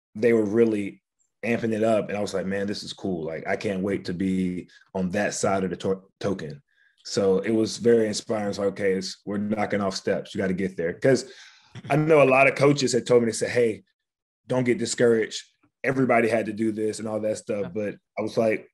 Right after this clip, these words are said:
Speaker 1: you know, I'm not necessarily discouraged because it's still an opportunity. So I wasn't, I was excited about it,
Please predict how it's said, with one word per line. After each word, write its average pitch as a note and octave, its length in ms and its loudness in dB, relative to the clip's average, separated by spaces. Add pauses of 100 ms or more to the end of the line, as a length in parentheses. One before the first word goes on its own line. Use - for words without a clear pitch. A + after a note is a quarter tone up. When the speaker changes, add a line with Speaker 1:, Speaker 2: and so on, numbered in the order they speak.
(500)
Speaker 1:
you B2 140 2
know, B2+ 360 8
I'm A#2+ 100 0
not C#3+ 180 0
necessarily C#3+ 600 4
discouraged A#2+ 600 2
because A2 560 -4
it's A2 120 -8
still B2 160 0
an A2 80 0
opportunity. F#2 640 -10 (440)
So G#2+ 320 4
I G#2+ 140 0
wasn't, A2 640 4 (460)
I G#2+ 80 4
was A2+ 140 6
excited B2 420 4
about G#2+ 280 2
it, G2 240 -6